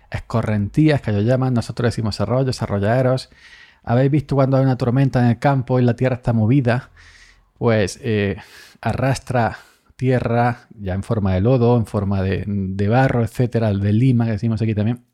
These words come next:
<clears throat> Y eso pasa en los, en los, en los terrenos que tienen, en las fincas que tienen X tantos por ciento de inclinación. Pues entonces nosotros, eh, yo recuerdo que hace tiempo cuando labrábamos, cuan-, pero claro, cuando tú vas a arar,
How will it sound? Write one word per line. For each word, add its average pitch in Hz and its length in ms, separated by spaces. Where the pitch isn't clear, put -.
<clears throat> 147 400
Y - 60
eso 131 160
pasa 143 340
en 123 160
los, 113 280
en 113 160
los, 110 340
en 120 80
los 117 160
terrenos 135 380
que 139 100
tienen, 131 380
en 113 80
las 101 100
fincas 123 280
que 113 60
tienen 131 280
X 123 320
tantos 120 260
por 113 180
ciento 120 360
de 117 80
inclinación. 98 680
Pues 143 220
entonces 160 640
nosotros, 147 640
eh, 123 200
yo 139 140
recuerdo 151 600
que - 80
hace 123 160
tiempo 135 260
cuando 117 260
labrábamos, 123 600
cuan-, - 240
pero - 220
claro, 131 320
cuando 110 200
tú 151 100
vas 160 200
a 156 100
arar, 151 280